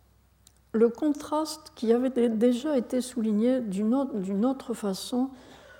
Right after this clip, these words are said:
euh, dans l'ouvrage de Lovejoy.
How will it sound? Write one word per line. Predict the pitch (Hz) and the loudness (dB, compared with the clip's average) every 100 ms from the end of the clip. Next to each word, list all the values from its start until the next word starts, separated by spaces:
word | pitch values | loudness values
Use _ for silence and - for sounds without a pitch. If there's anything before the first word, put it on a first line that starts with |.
| - _ - 403 | -20 _ -18 -10
euh, | 220 196 175 190 - - - - _ _ _ - - - _ _ _ - 160 _ _ 226 277 294 - - - - - - - - - - - - - - - | -6 -4 -6 -6 -8 -12 -20 -20 _ _ _ -20 -20 -20 _ _ _ -20 -20 _ _ -14 -14 -14 -20 -20 -20 -20 -20 -18 -16 -12 -12 -14 -20 -18 -14 -10 -4
dans | 262 247 | 2 4
l'ouvrage | 226 214 196 247 220 | 4 0 2 0 2
de | 202 | 6
Lovejoy. | 208 190 165 - - - | 6 6 2 -2 -8 -8